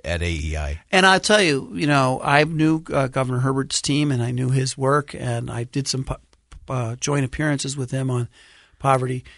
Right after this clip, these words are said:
Speaker 2: Utah really does have a model, uh, approach, uh, to these issues. Um, you know, uh, when you're from New York and you go to work in New York government, <laughs> you're surrounded by people that think there's no possible way they could learn anything from anywhere else. And I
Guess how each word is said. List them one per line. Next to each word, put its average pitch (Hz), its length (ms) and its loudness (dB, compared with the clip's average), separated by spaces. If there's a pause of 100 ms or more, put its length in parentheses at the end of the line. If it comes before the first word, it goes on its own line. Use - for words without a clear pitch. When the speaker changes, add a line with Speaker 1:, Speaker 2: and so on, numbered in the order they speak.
(160)
Speaker 2:
Utah 180 380 4
really 147 280 2
does 139 420 0
have 139 420 0
a 143 120 -4
model, 139 580 2
uh, - 160 -8
approach, 143 640 -4
uh, 139 140 -6
to 135 160 -8
these 143 240 -2
issues. 175 400 -4 (480)
Um, 127 360 0
you 165 120 0
know, 135 360 0
uh, 139 200 -8
when 135 180 -2
you're 135 100 0
from 180 220 2
New 170 80 2
York 151 540 4 (160)
and 135 180 -2
you 135 80 -2
go 135 240 2
to 135 60 0
work 135 240 -2
in 135 100 -4
New 135 60 -2
York 135 180 -4
government, 139 400 -2 (220)
<laughs> - 220 -20
you're 139 160 -2
surrounded 156 340 2
by 143 140 4
people 135 320 -4
that 131 200 -6
think 131 300 -6
there's 131 400 -4
no 143 260 0
possible 147 640 -2
way 135 300 -2
they 120 120 -4
could 131 160 -8
learn 135 200 0
anything 131 340 0
from 127 160 -6
anywhere 123 260 -2
else. 151 360 0 (440)
And 143 120 -2
I 190 300 4